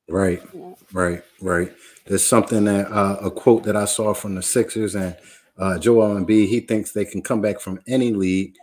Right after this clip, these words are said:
Speaker 1: I mean, any, you know, being back by any amount of points. That's nice and all of that. But, you know, having the number two defense in the league,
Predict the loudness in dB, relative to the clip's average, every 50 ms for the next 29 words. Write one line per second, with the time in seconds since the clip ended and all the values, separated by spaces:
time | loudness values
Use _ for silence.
0 | -20 _ _ _ _ _ _ _ _ _ _ -10 -2 2 4 4 4 2 2 2
1 | 4 4 4 4 2 0 0 0 0 0 2 0 -2 -2 -6 -10 _ _ _ _
2 | _ 0 2 4 4 4 4 4 4 2 2 0 -6 -8 -8 -4 -2 -2 -2 -2
3 | -4 -4 -6 -6 -8 -10 -12 _ -10 -10 -10 -8 -10 -4 -2 -2 -2 -2 -2 -2
4 | -2 -2 -2 -2 -4 -6 -8 -8 -8 -8 -8 -10 -10 -10 -12 -12 -12 _ _ _
5 | _ _ _ _ _ 4 6 6 6 4 2 -4 -14 -20 _ _ _ _ _ _
6 | -8 -6 -4 -4 -2 -4 -6 -8 -10 -12 -18 _ _ _ _ _ _ _ _ _
7 | _ _ _ _ _ _ _ _ _ _ -2 -2 0 0 0 0 0 0 0 0
8 | -2 -4 -6 -6 -10 -10 -6 -2 -2 -2 -2 -4 -8 -10 -10 -12 -14 -14 -12 -12
9 | -12 -10 -10 -12 -14 -16